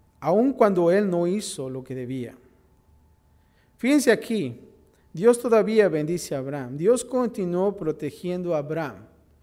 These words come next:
Él no dijo, "Bueno, ¿sabes qué? Yo no lo mandé, pues hay que se hagan,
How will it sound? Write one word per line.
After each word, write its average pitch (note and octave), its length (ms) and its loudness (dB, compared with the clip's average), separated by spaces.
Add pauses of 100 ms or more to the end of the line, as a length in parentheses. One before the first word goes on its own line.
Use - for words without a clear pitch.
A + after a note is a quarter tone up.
(340)
Él A3+ 140 6
no C4+ 100 8
dijo, C4 240 4
"Bueno, C4 220 4
¿sabes A#3 320 2
qué? A#3 200 0
Yo A#3 140 0
no A#3 140 2
lo G#3+ 100 2
mandé, F3 420 -4
pues C#3+ 320 -12
hay D#3 220 -6
que D3 180 -14
se B2+ 140 -14
hagan, A#2+ 360 -14